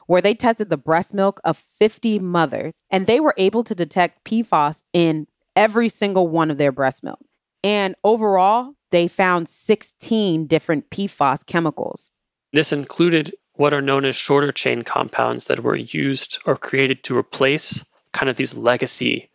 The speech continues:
Speaker 2: older P fos chemicals like P fos and P foa. So it's not only just these older ones we phased out that are being detected, there's also the newer generation. And that's exactly what everyone should and wants to avoid. You don't want to replace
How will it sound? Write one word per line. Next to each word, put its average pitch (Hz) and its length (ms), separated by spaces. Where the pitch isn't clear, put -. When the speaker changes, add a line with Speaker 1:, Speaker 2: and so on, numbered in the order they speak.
Speaker 2:
older 135 300
P - 180
fos - 380
chemicals - 500
like - 160
P 131 120
fos 127 280
and - 100
P - 140
foa. 120 320
So 127 180
it's - 160
not 151 180
only 160 360
just 143 260
these 131 160
older 151 320
ones 117 300
we 117 80
phased - 400
out 127 260
that 139 120
are 139 80
being 127 200
detected, - 440
there's 101 160
also 139 420
the 120 80
newer 139 200
generation. 123 640
And 131 100
that's 131 180
exactly 127 460
what 131 240
everyone 131 640
should 147 320
and 135 160
wants 127 320
to 135 160
avoid. 110 400
You 151 100
don't 139 180
want 135 160
to 135 60
replace - 520